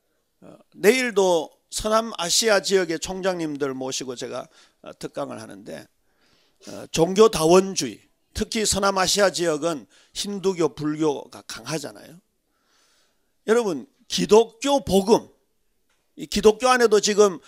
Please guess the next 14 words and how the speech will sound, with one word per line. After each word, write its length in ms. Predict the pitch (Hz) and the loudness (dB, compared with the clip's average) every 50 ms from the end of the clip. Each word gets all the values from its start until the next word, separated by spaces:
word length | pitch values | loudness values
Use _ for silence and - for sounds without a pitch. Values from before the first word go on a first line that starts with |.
| - _ _ - | -20 _ _ 4
변질된 560 | 196 202 214 233 214 247 240 214 220 208 180 | 6 6 6 6 2 0 2 2 2 2 2
복음이 300 | 180 180 170 185 175 160 | 0 0 0 0 -2 -2
있습니다만 560 | 147 - 160 151 143 143 131 127 120 107 90 - | -2 -2 -4 -4 -4 -6 -6 -8 -10 -12 -8 -6
정말 680 | - 175 208 240 277 285 285 277 277 277 269 254 233 | -4 -4 -4 -4 -4 -6 -6 -6 -6 -6 -6 -6 -6
기독교의 800 | - - 196 180 208 214 214 - _ - 320 233 226 220 196 160 - - - _ _ _ | -8 -10 -4 0 2 2 2 0 _ -2 2 4 4 4 2 0 -4 -14 -20 _ _ _
정확한 760 | - - 151 180 202 240 233 233 - - - 302 302 311 302 226 | -8 -6 -4 0 2 2 0 0 -2 -2 2 2 2 2 4 4
복음 460 | 226 - 214 214 240 247 233 208 170 | 4 4 4 4 2 0 0 -2 -2
외에는 640 | 160 170 190 202 214 196 139 135 151 143 110 - - - - _ _ _ _ _ _ _ _ _ _ _ _ _ _ _ _ _ _ _ _ _ _ _ _ _ _ _ _ _ _ _ _ _ _ _ _ _ _ _ - - - _ _ _ _ _ _ _ _ _ _ _ _ _ _ _ _ _ _ _ _ _ _ _ _ _ _ _ _ _ _ _ _ _ _ _ _ _ _ _ _ _ _ _ _ _ _ _ _ _ - | 0 2 2 2 2 0 -2 -2 -2 -4 -6 -8 -20 -20 -20 _ _ _ _ _ _ _ _ _ _ _ _ _ _ _ _ _ _ _ _ _ _ _ _ _ _ _ _ _ _ _ _ _ _ _ _ _ _ _ -20 -20 -20 _ _ _ _ _ _ _ _ _ _ _ _ _ _ _ _ _ _ _ _ _ _ _ _ _ _ _ _ _ _ _ _ _ _ _ _ _ _ _ _ _ _ _ _ _ _ _ _ _ -10
이 340 | - 208 214 202 185 - - _ _ _ _ _ _ - | -4 -2 0 0 0 0 -4 _ _ _ _ _ _ -2
여러분 260 | 180 208 214 214 202 - | 0 2 2 2 0 0
복음 300 | 190 202 214 254 247 233 | 0 2 2 2 2 0
메시지를 400 | 214 180 - 190 165 170 156 151 | 0 2 2 0 0 -2 -4 -4
구십 340 | - 202 180 202 185 - | -4 -2 -2 -2 -4 -4
도로 160 | - 170 151 | -4 -4 -4